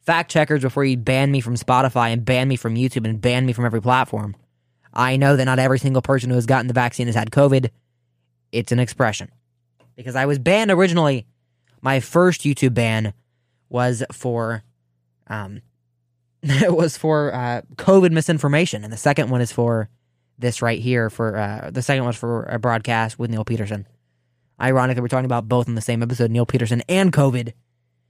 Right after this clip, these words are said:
This is the ultimate episode. I need to upload this to YouTube 'cause they're gonna take it down right away, but I, I digress.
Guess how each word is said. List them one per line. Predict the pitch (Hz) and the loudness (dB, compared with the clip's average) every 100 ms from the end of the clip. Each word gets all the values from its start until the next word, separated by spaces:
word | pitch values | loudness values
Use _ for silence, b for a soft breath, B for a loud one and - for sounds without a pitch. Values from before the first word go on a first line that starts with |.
| _ | _
This | 117 | -6
is | 123 | -2
the | 117 | 0
ultimate | 123 127 123 | 2 2 0
episode. | 117 120 123 117 | 0 -2 -4 -2
I | |
need | 127 | 0
to | |
upload | 127 139 135 | 0 0 2
this | 143 - | 0 0
to | |
YouTube | 135 156 135 123 | 2 2 2 0
'cause | 127 | 0
they're | 135 | 0
gonna | 131 | 0
take | 131 135 | 0 0
it | |
down | 131 123 | 2 0
right | 120 120 | 0 0
away, | 117 123 113 110 | 2 0 0 -2
but | 120 | 0
I, | 113 120 | 0 0
I | 110 120 | 0 -2
digress. | 113 107 117 123 104 101 - | -2 -4 -2 0 0 -6 -14